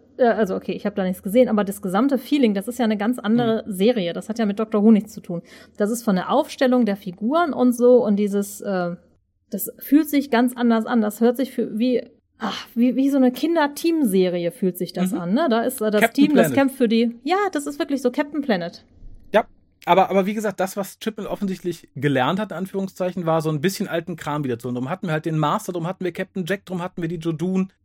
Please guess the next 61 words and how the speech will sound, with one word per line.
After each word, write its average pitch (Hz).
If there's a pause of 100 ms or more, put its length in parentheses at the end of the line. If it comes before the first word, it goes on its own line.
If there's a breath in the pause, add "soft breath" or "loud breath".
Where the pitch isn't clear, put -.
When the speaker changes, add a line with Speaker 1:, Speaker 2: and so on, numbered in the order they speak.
Speaker 2:
Ich, 180
ich 185
sage 214
ja, 214
ich 165
hätte 208
sie 175
hier 175
nicht 196
unbedingt 208
gerne 165
gesehen, 139
weil 151
ich 147
die 139
Ortons 147
eigentlich 135
sehr 135
mag, 147
von 135
der 110
Idee 107
her. 107 (600)
Aber 151
das 156
wäre 185
halt 180
was 175
gewesen, 170
wo 165
ich 160
gesagt 156
hätte, 165
ja, 165
okay, 175
die 165
hätten 170
wir 143
auch 165
noch 147
reinpacken 120
können, 120
wenn 127
wir 139
in 135
der 131
Staffel 151
schon 139
so 127
drauf 113
sind. 185 (600)
Aber 170
gut, 170 (460 loud breath)
äh, 165
ich -
fand 262
übrigens, 208
dass 180
Bradley 170
Walsh 139
gerade 180